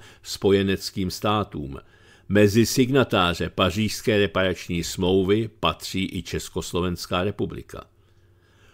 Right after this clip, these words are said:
Pokud toto vše společně prostudujeme, můžeme se dozvědět, že to byli spojenci, kteří rozhodli o přesídlení německého obyvatelstva, že podmínky přesídlení stanovila a hodnotila Spojenecká kontrolní rada –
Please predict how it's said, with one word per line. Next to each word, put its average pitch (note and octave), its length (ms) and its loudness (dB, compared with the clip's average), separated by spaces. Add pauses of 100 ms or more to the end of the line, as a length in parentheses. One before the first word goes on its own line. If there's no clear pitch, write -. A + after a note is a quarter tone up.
(200)
Pokud A#2+ 320 6
toto B2+ 360 6
vše A#2 460 2
společně A#2+ 680 2
prostudujeme, F2 880 0
můžeme G#2+ 380 0
se C3+ 160 2
dozvědět, F#2+ 680 0 (340)
že A2+ 160 2
to C3+ 120 6
byli C#3 180 6
spojenci, B2+ 640 4
kteří G#2 380 4
rozhodli G#2 560 4
o G2+ 140 0
přesídlení A#2 840 0
německého G#2+ 520 0
obyvatelstva, F2+ 1040 0 (400)
že A#2 200 4
podmínky C3 600 6
přesídlení G2 840 2
stanovila G#2 720 4
a - 140 -6
hodnotila G#2+ 640 0
Spojenecká G#2+ 840 0
kontrolní G#2+ 680 0
rada – E2+ 400 -4